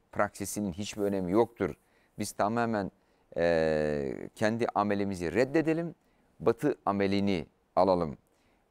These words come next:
Ameli ehli Medine yerine ameli Paris'i koyalım, ameli Londra'yı koyalım, <laughs> ameli Berlin'i koyalım. Hani böyle bir şey asla Ziya Gökalp'ta yok. E, ki en batıcı yani kabul edilen İttihat ve Terakki'nin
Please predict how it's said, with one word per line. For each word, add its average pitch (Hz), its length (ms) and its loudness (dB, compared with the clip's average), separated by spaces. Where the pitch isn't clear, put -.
Ameli 120 320 2
ehli 110 320 -2
Medine 104 400 -2
yerine 120 600 0
ameli 123 380 0
Paris'i 120 540 -2
koyalım, 87 440 4
ameli 113 400 0
Londra'yı 110 480 2
koyalım, 98 420 2
<laughs> - 140 -20
ameli 104 360 0
Berlin'i 104 380 4
koyalım. 98 420 0
Hani 90 200 -2
böyle 110 320 2
bir 107 140 -4
şey 110 280 0
asla 101 360 0
Ziya 92 280 0
Gökalp'ta 104 420 -4
yok. 160 200 4
E, 78 640 0
ki - 320 0
en 127 200 2
batıcı 104 460 -2
yani 82 180 -2
kabul 90 320 -2
edilen 85 360 0
İttihat 101 460 -2
ve 87 40 -4
Terakki'nin 95 560 -4